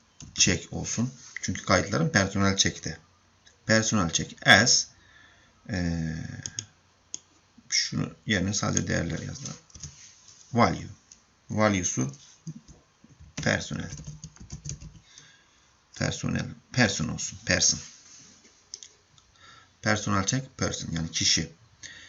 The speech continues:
Her bir personel, e, veri tabanındaki her bir personel kaydı person'un içerisine gelecek. Yani her bir person için bu döngü dönecek.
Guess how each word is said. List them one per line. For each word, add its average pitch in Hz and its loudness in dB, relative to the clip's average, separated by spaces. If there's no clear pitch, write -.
Her 147 8
bir 101 4
personel, 120 4
e, 98 4
veri 123 4
tabanındaki 104 0
her 123 4
bir 101 0
personel 92 0
kaydı 123 2
person'un 104 4
içerisine - 0
gelecek. 82 -4
Yani 87 2
her 107 4
bir 101 -2
person 85 2
için 147 0
bu 107 2
döngü 101 2
dönecek. 95 0